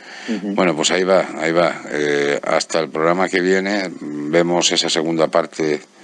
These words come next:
Speaker 2: del programa,
Speaker 1: Sí.
Speaker 2: eh,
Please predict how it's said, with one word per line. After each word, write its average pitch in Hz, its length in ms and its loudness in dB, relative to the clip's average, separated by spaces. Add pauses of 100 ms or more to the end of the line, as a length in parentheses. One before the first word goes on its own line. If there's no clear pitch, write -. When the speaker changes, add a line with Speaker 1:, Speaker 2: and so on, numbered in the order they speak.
(540)
Speaker 2:
del 80 200 0
programa, 87 560 2
Speaker 1:
Sí. - 100 -14
Speaker 2:
eh, 73 720 0